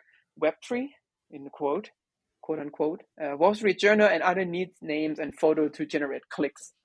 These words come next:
<laughs> So he just go full rogue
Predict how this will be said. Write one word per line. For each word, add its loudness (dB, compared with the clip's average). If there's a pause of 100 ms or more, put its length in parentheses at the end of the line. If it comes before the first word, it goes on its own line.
<laughs> -2 (1200)
So 6
he 4
just -2
go 12
full -4
rogue -2